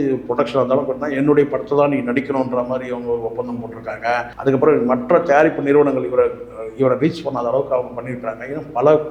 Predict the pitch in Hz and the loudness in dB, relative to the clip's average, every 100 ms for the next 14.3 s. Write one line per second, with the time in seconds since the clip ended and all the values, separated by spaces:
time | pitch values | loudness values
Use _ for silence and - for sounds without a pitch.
0 | - 131 175 165 135 123 127 120 233 254 | -10 0 2 2 0 -2 -4 -4 -2 -2
1 | - - 160 160 156 185 196 196 196 220 | -6 -4 0 2 4 4 4 2 0 0
2 | 190 180 196 165 165 175 175 190 175 147 | 2 2 2 2 0 0 2 4 4 0
3 | 151 180 160 135 123 117 - - - 165 | 0 2 2 0 -2 -6 -12 -6 2 4
4 | 180 220 262 190 180 180 196 196 156 143 | 6 6 6 6 6 6 6 2 0 -2
5 | 147 - - - 156 156 151 139 131 123 | -4 -10 -10 2 4 8 8 8 8 6
6 | 113 170 185 180 170 143 170 156 139 135 | 4 6 6 6 4 4 6 6 4 0
7 | - - - - 220 240 196 175 170 220 | -2 -12 -6 2 6 6 6 4 6 4
8 | - 170 208 214 196 180 170 196 185 151 | 6 4 6 4 4 2 2 2 2 4
9 | 185 208 208 185 185 208 208 165 165 180 | 6 6 4 4 4 4 4 4 4 6
10 | 165 175 175 180 160 151 165 151 160 170 | 4 2 0 2 4 0 0 -4 -4 -4
11 | 147 143 165 143 120 120 - 143 180 175 | -4 -6 -4 -2 -4 -8 -4 0 2 2
12 | 151 139 131 131 135 143 131 135 131 120 | 2 -2 -2 -2 0 0 0 0 -2 -8
13 | 120 131 170 - - 175 175 160 160 190 | -6 0 0 -2 0 4 6 6 6 4
14 | 190 180 | 4 0